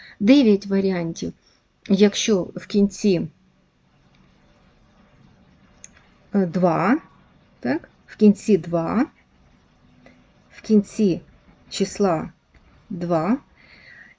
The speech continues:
і дванадцять варіантів, якщо в кінці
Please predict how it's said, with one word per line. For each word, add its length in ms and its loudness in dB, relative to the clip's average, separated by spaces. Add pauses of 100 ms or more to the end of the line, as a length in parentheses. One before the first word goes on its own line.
(160)
і 260 6 (140)
дванадцять 840 2
варіантів, 760 -4 (200)
якщо 640 0 (1700)
в 100 -20
кінці 640 4